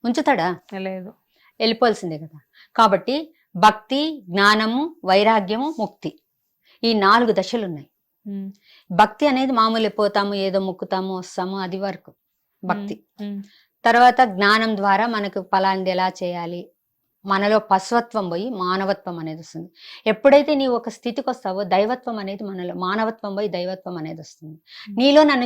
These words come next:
Speaker 1: చూసుకోగలిగితే నేను నిన్ను కొట్టగలుగుతానా? ధ్యానం ఇవంతా నానా, ఇదంతా కాదు. ఫార్టీ వన్ డేస్ ధ్యానం చెయ్యండి.
Speaker 2: Hmm.
Speaker 1: ఫార్టీ వన్ డేస్ ధ్యానం చేస్తే ఆటోమేటిక్‌గా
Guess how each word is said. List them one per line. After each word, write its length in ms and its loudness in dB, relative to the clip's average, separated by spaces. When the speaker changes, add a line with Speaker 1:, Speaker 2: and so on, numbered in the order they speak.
Speaker 1:
చూసుకోగలిగితే 600 -2
నేను 180 -6
నిన్ను 180 -6
కొట్టగలుగుతానా? 840 -10
ధ్యానం 580 4
ఇవంతా 800 0
నానా, 280 4
ఇదంతా 600 -2
కాదు. 520 -2
ఫార్టీ 500 6
వన్ 260 2
డేస్ 260 6
ధ్యానం 400 0
చెయ్యండి. 800 -6
Speaker 2:
Hmm. 220 -10
Speaker 1:
ఫార్టీ 420 4
వన్ 240 -2
డేస్ 200 2
ధ్యానం 380 -2
చేస్తే 800 -6
ఆటోమేటిక్‌గా 1080 -2